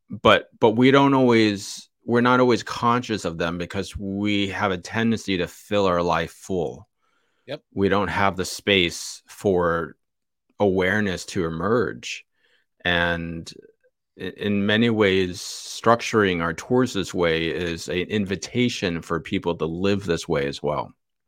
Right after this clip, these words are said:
Speaker 2: It's important. And, uh, whoever, I, I, I don't mind the podcast you were just doing, 'cause I think that's a really an intelligent statement. Which one was that, if somebody wants to go listen to it?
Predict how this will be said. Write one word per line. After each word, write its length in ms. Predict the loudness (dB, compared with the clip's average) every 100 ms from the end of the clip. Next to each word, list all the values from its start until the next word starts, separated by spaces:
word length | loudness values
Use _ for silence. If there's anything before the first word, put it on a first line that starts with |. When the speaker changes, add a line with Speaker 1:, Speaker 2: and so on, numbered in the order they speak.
| _ _ _ _ _ _ _ _ -6
Speaker 2:
It's 240 | -6 -2
important. 640 | -2 -4 -2 -4 -4 -8 0
And, 340 | 2 2 0
uh, 60 | -2
whoever, 600 | -4 -6 2 2 2 -2 -4 -20 -10
I, 120 | -2 -2
I, 180 | 0 -2 -2 -4 0
I 120 | 2
don't 240 | 4 4
mind 420 | 6 6 4 0 -6
the 180 | -6 -2
podcast 520 | 0 0 0 0 -2
you 80 | -6
were 60 |
just 240 | -4 -6 0
doing, 340 | 2 2 -4 _ -20 -4
'cause 120 | 4
I 80 | 4
think 180 | 4 0
that's 180 | -2
a 40 | -2
really 440 | 0 2 2 0 _ _ _ -2
an 140 | 0
intelligent 560 | 0 2 2 2 -4 -6
statement. 480 | -2 -2 -2 -8 -6
Which 200 | -6 -2
one 160 | -4
was 240 | -2 -6 -8
that, 160 | -14
if 80 | -16
somebody 260 | -14 -12 -12
wants 180 | -14 -16
to 60 |
go 80 | -16
listen 280 | -16 -16 -20 _
to 40 | -20
it? 120 | _